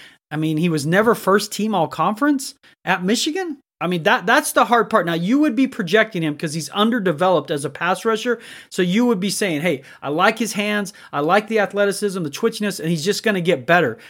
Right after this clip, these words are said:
But you would be rolling the dice more with him. But that's a guy you keep an eye on as the first pass rusher to keep off the board, uh, that could come off the board.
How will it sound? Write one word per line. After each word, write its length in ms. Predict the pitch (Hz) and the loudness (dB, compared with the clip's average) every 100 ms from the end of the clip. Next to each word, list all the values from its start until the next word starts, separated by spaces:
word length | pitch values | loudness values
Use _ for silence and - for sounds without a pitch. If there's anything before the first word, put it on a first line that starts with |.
| _ | _
But 180 | 139 135 | -8 -2
you 140 | 214 | 0
would 260 | 233 233 196 | 2 2 2
be 140 | 214 | 0
rolling 340 | 196 185 202 185 | 0 0 0 0
the 100 | 156 | 0
dice 360 | 175 185 185 | 2 2 0
more 200 | 165 156 | -2 -2
with 200 | 139 131 | -2 -4
him. 300 | - 190 135 131 - - | -2 -2 -2 -6 -14 -10
But 120 | 143 | -4
that's 260 | 165 196 - | 0 0 0
a 60 | |
guy 160 | 233 240 | 0 2
you 160 | 220 | 0
keep 240 | 202 233 220 | -2 -4 -2
an 80 | 220 | 0
eye 240 | 254 254 | 2 2
on 180 | 165 151 | 2 2
as 120 | 143 | 0
the 80 | 156 | -4
first 320 | - 190 - | 0 0 0
pass 260 | 185 175 - | -2 -2 -2
rusher 240 | 151 160 | -2 -4
to 60 | 135 | -6
keep 240 | 175 165 | -4 -2
off 180 | 151 143 | -2 -2
the 80 | 127 | -6
board, 260 | 151 170 | -4 -2
uh, 120 | 156 | -2
that 180 | 139 143 | -2 -4
could 160 | 143 156 | -6 -8
come 220 | 185 175 | -4 -2
off 180 | 165 - | -2 -2
the 80 | 127 | -6
board. 380 | 143 165 - | -4 -2 -4